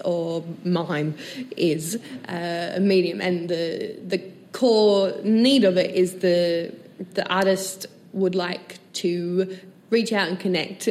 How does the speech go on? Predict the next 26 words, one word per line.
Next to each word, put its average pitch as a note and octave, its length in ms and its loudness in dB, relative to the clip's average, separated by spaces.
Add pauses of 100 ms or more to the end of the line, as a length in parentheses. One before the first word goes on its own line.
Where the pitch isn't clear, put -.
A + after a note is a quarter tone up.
(120)
and E3 240 -4
share E3 220 0
a D#3+ 40 -2
human D#3+ 480 -4
experience - 480 -8
with - 140 -8
people. C#3+ 240 -4
That's - 340 0 (160)
the E3+ 160 -4 (380)
whole A#3+ 160 2
thing, F3+ 200 0
is F3 140 -2
like, - 260 -6
"Hey, C#4+ 220 2
you B3 120 4
know C#4+ 160 4
this F4 200 0
facet G3+ 380 0
of F3+ 180 -2
human F3+ 300 -2
experience? G#3 640 -2 (680)
Do B3+ 80 2
you C4+ 100 6
recognise G3+ 640 2
it?" B3+ 220 2
That's, - 320 -6